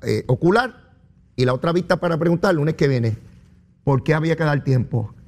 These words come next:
Porque parece que hay una gente allí que necesitan que se les salvaguarde sus derechos.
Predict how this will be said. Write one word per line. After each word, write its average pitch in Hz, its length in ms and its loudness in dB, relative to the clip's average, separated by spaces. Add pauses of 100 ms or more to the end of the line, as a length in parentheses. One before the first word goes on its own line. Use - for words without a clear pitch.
(440)
Porque 117 320 -2
parece 101 400 -4
que - 80 -6
hay 110 80 0
una 113 140 0
gente 113 260 -2
allí 110 220 -2
que 208 160 -2
necesitan 113 720 -2
que - 100 -4
se 127 160 0
les 127 160 0
salvaguarde 139 720 0
sus 143 240 -4
derechos. 143 540 2